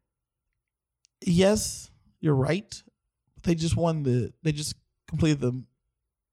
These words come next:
number one professional achievement of his life. Everyone's in a celebratory mood. I'm sure someone was like, "You probably shouldn't be out here, bro." And then, like, that was probably the extent of it. No one also didn't, didn't do, like, a W W E ring where someone ran down to go,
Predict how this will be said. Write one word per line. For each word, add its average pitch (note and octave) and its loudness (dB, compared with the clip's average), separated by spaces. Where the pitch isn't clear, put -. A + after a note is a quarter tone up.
number D3+ 2
one C#3+ 0
professional B2 -4
achievement A#2+ -4
of G2+ -4
his A2+ -10
life. G#2+ -10
Everyone's B2+ 2
in A#2+ -6
a A#2+ -4
celebratory A#2 -2
mood. A2+ -2
I'm C3 -2
sure C#3+ 2
someone C3+ -2
was B2 -4
like, G#2+ -4
"You F#3 -8
probably - 2
shouldn't A#2+ -4
be A#2 -2
out G#2+ -4
here, A2 -6
bro." A#2 -6
And E3+ -8
then, A#2+ -2
like, A2+ -6
that D2 -16
was D2+ -16
probably - -10
the F#2+ -14
extent A2 -10
of A#2 -12
it. A#2 -14
No D3 4
one C3+ 4
also C#3 2
didn't, B2+ -4
didn't C3 2
do, B2+ 0
like, A2+ 2
a G#2 -2
W A#2 -4
W A2+ -2
E A#2+ 0
ring A2+ -2
where G#2+ -2
someone A2 -4
ran A2 0
down A#2 0
to A2+ -6
go, A#2 0